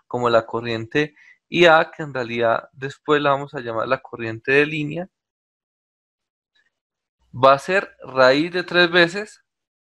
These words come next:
la corriente de fase y que se va a encontrar desfasada con una re-, relación de treinta grados. Y entonces, en este análisis, lo que hay que considerar es lo siguiente.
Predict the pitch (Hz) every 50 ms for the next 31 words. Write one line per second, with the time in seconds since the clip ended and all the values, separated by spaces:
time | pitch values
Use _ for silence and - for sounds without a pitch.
0 | _ _ _ _ _ _ _ - 123 127 127 - - 135 127 127 127 127 131 -
1 | 160 160 170 170 170 - 170 147 143 - - 196 - - - - - - - _
2 | - 131 - - 143 123 - 143 131 127 131 127 127 - 160 156 160 - 170 160
3 | 156 151 151 160 160 160 - 190 180 175 180 175 170 175 175 175 - - 139 131
4 | 127 131 135 139 143 143 151 151 147 139 151 151 151 160 165 160 - - 180 185
5 | 196 208 - _ _ - - - _ _ _ - 123 127 123 - - 131 127 123
6 | 120 120 - - 135 131 139 135 127 - - _ - _ - - _ _ _ _
7 | _ _ _ _ _ _ - - - - - - - - _ _ - 139 147 160
8 | 175 175 180 214 202 196 196 170 - 214 214 202 - - _ _ _ _ _ _
9 | _ _ _ _ _ _ _ _ _ - 127 131 139 147 147 - - 208 196 190
10 | 175 170 185 175 - 208 202 - - _ _ - 143 139 131 - 147 131 131 -
11 | - 156 - 175 170 170 170 170 - 151 139 131 127 127 135 143 147 156 151 -
12 | - 135 127 117 101 - _ _ _